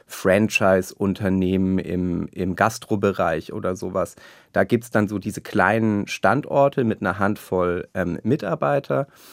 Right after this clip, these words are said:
aber, ähm, nicht mehr diese großen Fabriken, wo man einmal wirklich durchstrukturieren kann und bestimmte Arbeitsschutzmaßnahmen relativ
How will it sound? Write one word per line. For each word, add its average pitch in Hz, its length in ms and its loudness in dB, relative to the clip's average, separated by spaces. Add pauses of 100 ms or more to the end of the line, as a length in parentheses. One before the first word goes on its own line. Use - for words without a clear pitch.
(420)
aber, 98 520 4 (100)
ähm, 95 320 2
nicht 113 160 0
mehr 110 140 4
diese 101 200 -2
großen 104 440 0
Fabriken, 113 880 0
wo 98 80 2
man 92 360 2
einmal 98 640 4
wirklich 98 440 -2 (160)
durchstrukturieren 117 1300 4
kann 98 240 0
und 90 80 -2
bestimmte 92 420 -4
Arbeitsschutzmaßnahmen 95 840 -6
relativ 92 360 -6